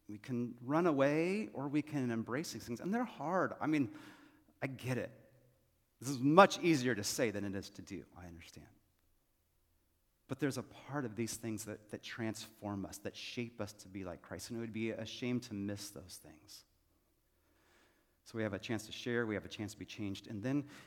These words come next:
also in, in Second Corinthians chapter one, he does talk about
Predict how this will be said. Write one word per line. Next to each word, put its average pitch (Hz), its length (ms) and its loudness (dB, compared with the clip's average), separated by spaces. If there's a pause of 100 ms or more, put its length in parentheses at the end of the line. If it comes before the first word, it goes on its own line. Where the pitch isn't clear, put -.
also 165 380 2
in, 123 180 4 (100)
in 117 220 0
Second 131 400 0
Corinthians 127 380 -2
chapter 117 340 -4
one, 117 260 2
he 107 140 -2
does 135 220 4
talk - 280 0
about 107 320 2